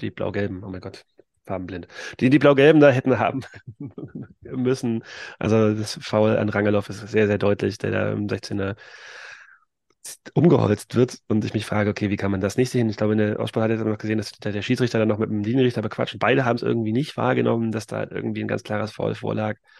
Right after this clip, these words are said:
Ähm, ansonsten hätte das, äh, ganze Ding auch, äh,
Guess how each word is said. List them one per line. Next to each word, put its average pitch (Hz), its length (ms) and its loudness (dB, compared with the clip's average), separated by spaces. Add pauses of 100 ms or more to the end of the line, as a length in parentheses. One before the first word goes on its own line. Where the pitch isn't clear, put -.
(560)
Ähm, 101 240 -2
ansonsten 95 640 -6
hätte - 220 -6
das, 95 340 -8 (140)
äh, 98 180 -4 (180)
ganze 98 240 -6
Ding 95 200 -6
auch, 90 200 -10
äh, - 100 -14